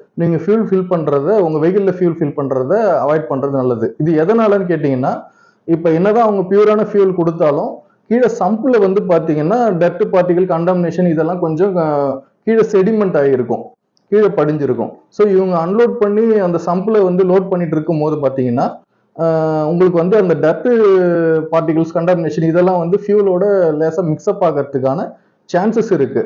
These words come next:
இது கண்டிப்பா மிக்ஸ்அப் ஆகும்னு சொல்ல வரல, but அதுக்கான பாசிபிலிட்டிஸ் அதிகம். So அந்த டைம்ல போயிட்டு நம்ம வெஹிக்கிள்ல அந்த ஃபியூலை நம்ம ஃபில் அப் பண்ணோம்னா நம்ம வெஹிக்கிள் வர,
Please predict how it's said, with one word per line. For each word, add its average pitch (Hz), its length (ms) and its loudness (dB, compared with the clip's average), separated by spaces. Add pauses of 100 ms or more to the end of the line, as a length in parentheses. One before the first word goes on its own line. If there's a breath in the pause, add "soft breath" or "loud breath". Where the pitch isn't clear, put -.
(160)
இது 143 140 0
கண்டிப்பா 175 360 0
மிக்ஸ்அப் 202 440 -2
ஆகும்னு 180 320 0
சொல்ல 170 220 -2
வரல, 143 240 -2 (480)
but 170 180 0
அதுக்கான 170 440 2
பாசிபிலிட்டிஸ் 180 680 0
அதிகம். 127 360 -2 (280 soft breath)
So 180 140 -2
அந்த 185 240 0
டைம்ல 226 360 2
போயிட்டு 202 260 2
நம்ம 190 240 -2 (180)
வெஹிக்கிள்ல 190 400 2 (140)
அந்த 160 180 0
ஃபியூலை 180 300 2
நம்ம 156 180 -2
ஃபில் 160 180 -2
அப் 160 140 -2
பண்ணோம்னா 147 340 -2 (420 soft breath)
நம்ம 170 200 0
வெஹிக்கிள் 208 380 2
வர, 196 200 2